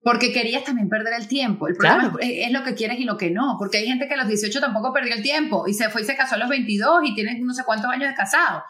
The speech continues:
Speaker 1: O sea, lo que yo quiero decir es como que lleva el enfocarlo, caer en la trampa, que a la, de la cual ellos también juegan porque se, se, se
Speaker 2: Claro.
Speaker 1: cambia el poder de que ahora el hombre puede decir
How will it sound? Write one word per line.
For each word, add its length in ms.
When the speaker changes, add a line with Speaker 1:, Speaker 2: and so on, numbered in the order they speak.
Speaker 1:
O 40
sea, 100
lo 60
que 100
yo 80
quiero 160
decir 200
es 100
como 220
que 160
lleva 200
el 180
enfocarlo, 880
caer 200
en 80
la 120
trampa, 540
que 140
a 180
la, 240
de 160
la 100
cual 140
ellos 160
también 240
juegan 260
porque 380
se, 260
se, 300
se 140
Speaker 2:
Claro. 80
Speaker 1:
cambia 280
el 100
poder 500
de 200
que 100
ahora 140
el 60
hombre 220
puede 300
decir 520